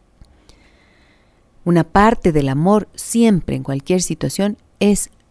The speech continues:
los límites. Es indispensable colocar los límites.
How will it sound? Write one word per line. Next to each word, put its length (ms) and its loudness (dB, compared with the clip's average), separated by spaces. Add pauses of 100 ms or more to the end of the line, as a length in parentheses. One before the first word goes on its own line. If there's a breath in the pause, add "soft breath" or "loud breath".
(140)
los 240 -4
límites. 800 0 (1080 soft breath)
Es 180 2
indispensable 880 2
colocar 440 -6
los 180 -8
límites. 520 -14